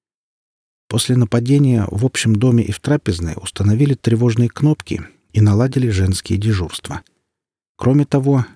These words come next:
теперь каждая хуторянка носит при поясе кобуру с пистолетом. Пробовали было соорудить сигнализацию по всему хутору, натянули провода по периметру, которые при задевании должны были замыкать контакты, подавая сигнал на пульт.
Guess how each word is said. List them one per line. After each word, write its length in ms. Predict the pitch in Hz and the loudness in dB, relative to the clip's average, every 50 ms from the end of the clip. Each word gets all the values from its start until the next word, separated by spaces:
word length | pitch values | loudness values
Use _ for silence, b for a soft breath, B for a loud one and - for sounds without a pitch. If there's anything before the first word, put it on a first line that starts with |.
| _ _ - | _ _ -10
теперь 340 | - 92 - 139 135 - - | -10 -4 0 0 0 0 -2
каждая 340 | - 117 123 120 117 117 110 | -2 -2 -2 0 0 -2 -2
хуторянка 580 | - - - - 104 110 120 127 127 - - | -2 -4 -4 -2 0 0 0 0 0 0 0
носит 380 | 107 101 110 113 - - 110 - | 0 2 2 2 0 -2 -4 -4
при 140 | - 98 92 | -4 -4 -6
поясе 440 | - - 110 113 120 117 - - 110 | -2 -2 0 0 0 0 -2 -4 -6
кобуру 460 | - - 107 101 98 98 90 87 85 | -4 -4 -2 -2 0 0 -2 -2 -4
с 80 | - | -6
пистолетом. 720 | - - 101 - - 107 95 85 76 - - - 92 - - _ _ _ _ _ _ _ _ _ _ _ _ _ _ _ _ _ _ _ _ | -6 -6 -8 -4 -4 -4 -4 -4 -4 -8 -10 -12 -14 -14 -16 _ _ _ _ _ _ _ _ _ _ _ _ _ _ _ _ _ _ _ _
Пробовали 440 | - - 160 151 143 127 131 123 123 | -2 0 2 2 2 2 2 2 2
было 240 | 120 120 127 120 117 | 2 2 2 2 2
соорудить 520 | - - 123 120 120 123 120 127 123 - - | 2 0 0 2 2 2 2 0 0 -2 -2
сигнализацию 760 | - 107 113 117 117 117 113 110 135 123 - - - 110 | -2 0 2 2 2 2 2 0 0 -2 -2 -2 -4 -4
по 120 | 104 - 113 | -2 -2 -2
всему 300 | - - - 113 113 113 | -2 -2 0 0 0 0
хутору, 540 | - - 160 160 - - 95 82 78 76 - - - - _ _ _ _ _ _ _ _ | 0 0 0 2 2 0 0 -2 -2 -6 -10 -14 -20 -20 _ _ _ _ _ _ _ _
натянули 380 | 90 92 - - 131 156 156 135 | -4 -4 0 2 2 4 4 2
провода 480 | - - 110 101 98 92 98 127 143 | 2 0 0 0 0 0 0 -2 -2
по 120 | - - 117 | -4 -4 -6
периметру, 600 | - - 120 123 120 113 110 101 - - 107 - _ | -4 -2 -2 0 0 0 0 -2 -4 -6 -8 -8 _
которые 320 | - 107 - 107 110 104 | -10 -6 -4 -2 -2 -2
при 160 | 98 - 113 107 | -2 -2 -2 0
задевании 500 | 101 104 98 107 110 110 113 107 107 101 | 0 0 0 2 2 2 2 2 2 2
должны 360 | 95 104 107 101 104 110 101 | 2 2 0 2 2 2 0
были 160 | 95 101 98 | 0 0 -2
замыкать 460 | 92 95 101 107 110 - - 104 101 - | 0 0 2 2 2 0 0 -4 -4 -4
контакты, 600 | - 104 104 104 - 131 120 - - - 113 - _ _ - | -2 -2 -2 -2 -2 -2 -4 -2 -4 -4 -6 -6 _ _ -6
подавая 400 | 101 95 101 98 98 98 95 92 | -2 -2 0 0 0 0 0 0
сигнал 360 | - - 101 101 101 98 95 | -2 -2 0 0 2 2 2
на 140 | 98 104 101 | 2 2 0
пульт. 380 | - - 110 101 95 - - | 0 0 -2 -2 -2 -4 -10